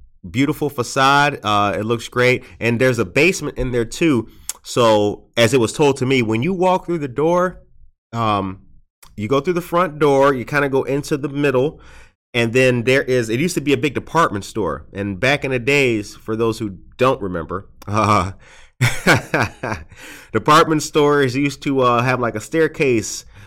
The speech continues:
a descending staircase going down, right, pretty much in the middle of the store, and you had other stuff at the bottom, like shoes and, and what have you. You guys remember the old school stores like that. Um,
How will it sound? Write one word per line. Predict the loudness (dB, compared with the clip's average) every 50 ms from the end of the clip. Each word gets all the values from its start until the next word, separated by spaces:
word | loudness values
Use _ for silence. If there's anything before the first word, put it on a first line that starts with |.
| -20 _
a | -8
descending | -6 -6 0 2 2 2 2 0 -2
staircase | -4 -2 -2 -2 -2 0 -2 -4 -4 -4
going | -4 -4 -4 -4 -4 -4
down, | -4 -2 0 0 2 2 2 2 2 0 0
right, | 0 0 0 -2 -4
pretty | -6 -6 -4
much | -2 -4 -6 -6 -6
in | -8
the | -4
middle | -2 -2 -2
of | -2 -2
the | -4
store, | -8 -6 -4 -2 -2 -2 -2 -2
and | -4 -6
you | -8 -6
had | -6 -6 -8 -8 -6 -6
other | -4 -2 -2 -4
stuff | -4 -2 -4 -4 -4 -4
at | -6
the | -8 -10
bottom, | -4 0 2 4 4 2 2 0
like | -2 -4 -4
shoes | -6 -4 -4 -2 0 0 -2 -2 -2
and, | -4 -6 -6 -8 -8
and | -8 -6 -2
what | -2 -2 -2
have | -2 -2 -2 -2 -4
you. | -4 -4
You |
guys | -2 -2 -2 -2 -2 -2
remember | -4 -4 -4 -4 -4
the | -6 -4
old | -4 -4 -6 -6
school | -8 -10 -10 -10
stores | -10 -8 -8 -6 -4 -4 -4 -4
like | -6 -8 -6 -6
that. | -6 -6 -6 -6 -10 _ -20 -20 -20 -20 -20 _ _ _ 0
Um, | 4 4 6 6 4 2 0 -4 -6 -12